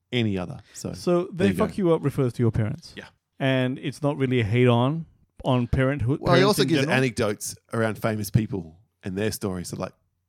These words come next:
Speaker 1: Prince Charles
Speaker 2: Yes.
Speaker 1: and Jeffrey Archer
Speaker 2: Yeah, yeah.
Speaker 1: and all these other sort of, there's a few other famous people in there too. So he, uh, illustrates his points anecdotally with that kind of, people have gone on record with their memoirs or,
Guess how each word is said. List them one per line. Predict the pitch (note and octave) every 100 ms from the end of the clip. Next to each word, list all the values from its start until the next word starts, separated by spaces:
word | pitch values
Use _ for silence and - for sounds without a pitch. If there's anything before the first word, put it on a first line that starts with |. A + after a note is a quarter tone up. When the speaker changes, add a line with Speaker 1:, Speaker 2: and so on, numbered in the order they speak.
| _
Speaker 1:
Prince | - A2 -
Charles | - G2 F2 D#2 E2 -
Speaker 2:
Yes. | B2+ D#3+ -
Speaker 1:
and | F#2+ F2+ F2
Jeffrey | - F#2+ G2+ G2
Archer | G2 F2+ - F#2+ F2 E2+
Speaker 2:
Yeah, |
yeah. | F4
Speaker 1:
and | C#4 -
all | - G#2
these | G#2
other | C#3 G2
sort | G#2+
of, | G2+
there's | - A2+
a | A#2+
few | A#2
other | G2+ G2
famous | - G#2+ G2
people | - F#2+ G#2
in | G2
there | F#2+
too. | - G#2
So | G2 G2
he, | F2 -
uh, | D2 _ _ -
illustrates | D3+ C#3 B2+ A2+
his | G#2+
points | - A#2 G2+ -
anecdotally | A2+ A2 G2+ G#2+ A2 G2+ F#2+
with | F#2 F#2 -
that | G#2+ -
kind | - G2+
of, | G2+ -
people | A#2+ A#2
have | -
gone | A#2
on | G#2+ G2
record | A2 - A2 G#2
with | G#2
their | G2
memoirs | F#2 A2 G2 F#2+ F#2+ G2
or, | G2+ G2